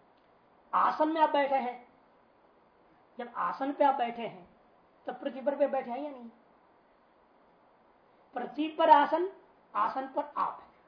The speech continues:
तो आप पृथ्वी पर भी हैं। तो शरीर में बुद्धि है सीधा कह लो, या हृदय में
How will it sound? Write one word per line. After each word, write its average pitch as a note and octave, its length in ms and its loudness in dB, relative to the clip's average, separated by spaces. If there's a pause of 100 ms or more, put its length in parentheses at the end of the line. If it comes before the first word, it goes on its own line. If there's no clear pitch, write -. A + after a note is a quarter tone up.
(880)
तो B3+ 60 -2
आप B3 180 -2
पृथ्वी B3+ 220 -12
पर F#3+ 180 -14
भी G3+ 100 -18
हैं। F3 220 -20 (1400)
तो C4+ 140 -12
शरीर C#4+ 460 -4
में F4+ 340 0 (760)
बुद्धि C4+ 320 -2
है C#4 120 4 (160)
सीधा C4+ 240 -4
कह C#4 220 2
लो, D4 140 -2 (840)
या C#4+ 140 4 (480)
हृदय E4 340 0
में F4+ 280 -2